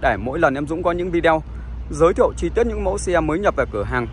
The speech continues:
hoặc là những cái buổi livestream báo giá, trò chuyện, tư vấn trực tiếp cùng toàn thể anh chị em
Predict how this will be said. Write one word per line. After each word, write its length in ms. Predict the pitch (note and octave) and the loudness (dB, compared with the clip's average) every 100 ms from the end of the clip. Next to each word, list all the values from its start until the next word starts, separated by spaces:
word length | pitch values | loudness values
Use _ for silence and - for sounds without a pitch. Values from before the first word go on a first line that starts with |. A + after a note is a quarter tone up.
| - | -6
hoặc 200 | C#3+ C3 | -4 -4
là 200 | C3 C3 | 0 0
những 140 | A#2+ C#3 | 0 -4
cái 80 | F3+ | 0
buổi 180 | C3+ F#2+ | 0 2
livestream 460 | C3+ C#3+ D3 D3 | 0 0 0 0
báo 240 | B2+ A#2+ D3+ | 0 0 -2
giá, 240 | B2+ B2+ | -2 -2
trò 160 | B2+ C3 A#2 | 0 -2 2
chuyện, 180 | D3 - - - - - | 0 0 -10 -10 -10 -4
tư 180 | E3+ D#3+ | 2 4
vấn 240 | C#3+ C#3+ | 4 2
trực 160 | G#3+ E3 | -2 0
tiếp 140 | - A#3+ - | 2 2 0
cùng 180 | C3+ B2 | 0 2
toàn 180 | C#3+ | 0
thể 100 | A#2 | 0
anh 80 | G#2+ | -4
chị 120 | - | 2
em 80 | E3 | 0